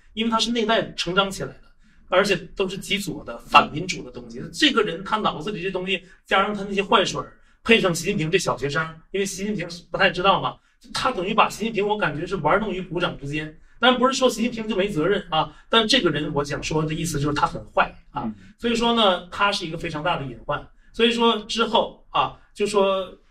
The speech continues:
Speaker 1: 江派的他作为代表，他绝对不会说一旦有什么变故，一旦有什么，呃，历史性的事件、划时代事件出现，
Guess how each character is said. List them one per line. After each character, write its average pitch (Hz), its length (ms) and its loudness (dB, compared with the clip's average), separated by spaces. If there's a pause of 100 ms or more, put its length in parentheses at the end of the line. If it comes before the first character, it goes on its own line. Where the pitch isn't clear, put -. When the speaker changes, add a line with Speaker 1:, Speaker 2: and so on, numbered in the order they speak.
(140)
Speaker 1:
江 214 240 -2
派 156 300 2
的 131 160 -2
他 - 180 -6
作 175 160 0
为 165 120 -2 (200)
代 175 160 6
表， 139 160 -6
他 156 120 -10
绝 180 240 0
对 220 280 0 (320)
不 180 120 0
会 226 100 6
说 202 340 2 (220)
一 214 320 -4
旦 220 280 4
有 156 140 0
什 139 120 -6
么 196 80 -2
变 202 340 2
故， 151 140 -8
一 156 80 -4
旦 202 120 4
有 170 80 0
什 147 80 -6
么， 180 300 0 (760)
呃， 170 280 6
历 196 180 -2
史 135 200 -2
性 180 160 -2
的 156 200 0
事 185 200 -4
件、 165 200 2
划 160 140 0
时 170 100 -2
代 180 140 0
事 170 140 -2
件 165 180 -6
出 - 160 -10
现， - 260 -4